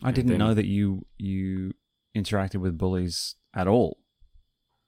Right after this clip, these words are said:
Speaker 2: Well, in high school, there was a particular buddy, uh, buddy, bully.
Speaker 1: Yeah.
Speaker 2: And his, uh, his mother was a teacher at the school. And I remember this fuckwit.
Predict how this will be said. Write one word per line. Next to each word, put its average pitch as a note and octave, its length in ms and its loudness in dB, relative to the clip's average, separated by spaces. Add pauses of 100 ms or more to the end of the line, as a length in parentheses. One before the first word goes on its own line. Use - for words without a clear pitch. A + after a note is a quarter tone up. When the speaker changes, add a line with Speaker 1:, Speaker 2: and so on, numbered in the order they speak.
(140)
Speaker 2:
Well, F2+ 160 -4
in F2 120 -2
high F2+ 200 0
school, D2+ 400 -4
there D2 140 -8
was D2+ 120 -6
a D2 40 -4
particular D#2+ 440 -2
buddy, D2 380 -8 (180)
uh, C3 60 -12 (320)
buddy, - 300 -10 (320)
bully. F2 400 -4 (360)
Speaker 1:
Yeah. F2+ 160 -8 (640)
Speaker 2:
And E2 300 -10
his, F2 380 -4
uh, F2 200 -2
his F2 220 -4
mother F#2+ 280 0
was E2 160 -4
a F2+ 60 -4
teacher A#2+ 360 -2
at D2 100 -4
the E2 40 -8
school. - 440 -4 (920)
And F2+ 320 -10
I F2 120 -4
remember F2+ 320 -2
this - 180 -6
fuckwit. - 540 -4